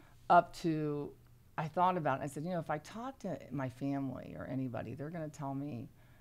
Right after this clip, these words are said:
"You're taking too big of a risk, don't do it." So I decided before I left work that day, I went up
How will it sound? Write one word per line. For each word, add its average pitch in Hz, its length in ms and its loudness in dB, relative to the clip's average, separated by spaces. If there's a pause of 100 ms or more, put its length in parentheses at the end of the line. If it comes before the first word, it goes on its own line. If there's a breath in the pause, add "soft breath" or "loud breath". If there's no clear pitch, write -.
(460 soft breath)
"You're 151 300 0
taking 143 260 -4
too 143 100 -4
big 139 180 -4
of 139 80 -8
a 135 40 -6
risk, 123 200 -6
don't 131 200 -6
do 127 180 -6
it." - 140 -8 (220)
So 135 240 0 (300 loud breath)
I 165 120 -6
decided 147 540 0
before 170 460 -2
I 156 80 2
left 131 200 0
work 135 220 -4
that - 160 -8
day, - 320 -8 (320 soft breath)
I 175 60 -6
went 170 240 -2
up 170 200 0